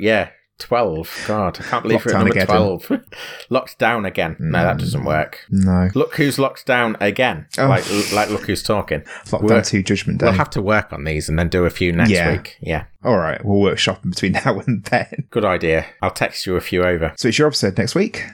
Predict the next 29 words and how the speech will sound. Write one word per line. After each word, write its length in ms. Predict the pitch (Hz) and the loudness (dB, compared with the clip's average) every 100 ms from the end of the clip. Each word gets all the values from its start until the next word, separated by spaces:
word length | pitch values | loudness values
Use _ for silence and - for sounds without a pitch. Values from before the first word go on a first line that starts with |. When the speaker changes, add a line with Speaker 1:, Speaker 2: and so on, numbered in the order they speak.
| - | -8
Speaker 1:
It's, 200 | 135 - | -8 -4
so 160 | - 170 | 0 0
we 120 | 170 | 0
usually 280 | 196 190 123 | -2 0 0
ask, 240 | 98 - - | 0 -6 -10
you've 360 | 104 120 135 135 | -4 0 0 0
brought 180 | 131 120 | 0 0
this 120 | - | -2
game 260 | 110 107 | -2 -2
'cause 180 | 98 95 | -4 -4
you 80 | 101 | -2
recommend 380 | 104 104 110 92 | -2 -2 -4 -4
it 60 | |
to 60 | - | -6
people, 320 | - 78 71 | -6 -6 -6
presumably. 580 | - - 73 71 64 78 - | -6 -6 -4 -4 -4 -4 -4
Speaker 2:
I'm, 180 | 180 151 | 0 0
I'm 120 | - 185 | 2 0
recommending 480 | 220 185 160 151 | 2 2 2 4
it 120 | 131 113 | 2 4
with 580 | 123 120 117 117 110 - _ | 4 6 6 6 2 -4 _
caveats. 720 | - 120 98 85 76 - - | -2 -2 -2 -2 -4 -6 -8
Just, 420 | - 107 - - 113 | -2 0 0 -2 -4
I 80 | |
don't 320 | 110 131 120 113 | 0 2 2 0
feel 220 | - 110 | 0 0
quite 320 | - 113 104 | 2 2 2
as 120 | 110 | -2
wowed 540 | 104 117 107 101 92 | -2 0 2 2 0